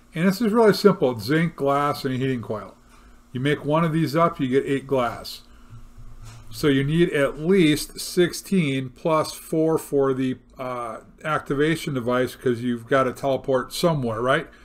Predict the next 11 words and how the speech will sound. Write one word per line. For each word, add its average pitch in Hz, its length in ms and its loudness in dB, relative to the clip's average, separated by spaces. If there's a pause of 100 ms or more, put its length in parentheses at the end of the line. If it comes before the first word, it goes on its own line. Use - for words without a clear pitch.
(180)
So - 140 -4
you 147 80 0
gotta 143 180 4
duplicate 165 640 0
everything 139 320 2
you 123 100 -2
make 131 340 -2
at 208 200 4
a 180 40 6
bare 143 280 4
minimum. 127 480 -2